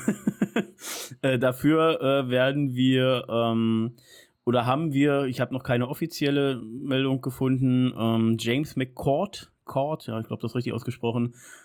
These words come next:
äh, sein, jemand, der das, äh, Kicker-Duell bei den Chargers gegen Dustin Hopkins verloren hat.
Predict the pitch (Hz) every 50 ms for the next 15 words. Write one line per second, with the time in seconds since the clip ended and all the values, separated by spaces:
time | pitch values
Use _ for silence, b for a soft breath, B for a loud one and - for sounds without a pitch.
0 | B B - 123 120 120 127 123 - 135 123 127 131 135 135 131 120 120 120 123
1 | 123 120 120 120 117 110 113 120 - - - - 107 113 113 - 156 143 151 139
2 | 135 123 123 123 110 110 123 127 123 123 127 117 120 113 110 113 117 117 - 123
3 | 123 156 - 156 160 - - - 127 123 123 117 113 117 120 - - 117 117 143
4 | - - - 160 147 147 - - 143 135 135 135 135 143 147 143 131 131 131 -